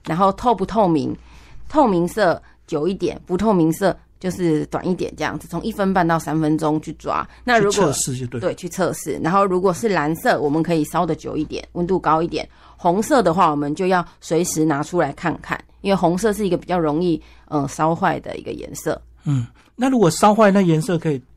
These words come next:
Speaker 2: 把它吐掉，重上还是只能盖上去？
Speaker 1: 以成本来说的话，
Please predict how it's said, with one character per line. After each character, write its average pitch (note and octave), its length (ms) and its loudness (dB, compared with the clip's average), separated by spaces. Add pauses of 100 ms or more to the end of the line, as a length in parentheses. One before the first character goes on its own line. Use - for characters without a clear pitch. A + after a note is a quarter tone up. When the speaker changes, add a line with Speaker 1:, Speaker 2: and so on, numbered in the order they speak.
(120)
Speaker 2:
把 C3 120 -6
它 C#3 140 -4 (100)
吐 G3 200 2
掉， D#3+ 220 2 (500)
重 D3 220 0
上 D#3+ 200 2
还 C#3+ 120 -2
是 D#3 140 -2
只 - 160 -14
能 A#2+ 140 -2
盖 C#3+ 140 0
上 B2 180 0
去？ B2 160 -8 (360)
Speaker 1:
以 G3 280 0
成 G3+ 300 0
本 A3 160 4
来 D#3 160 0
说 E3+ 240 0
的 E3 100 0
话， D#3+ 380 -2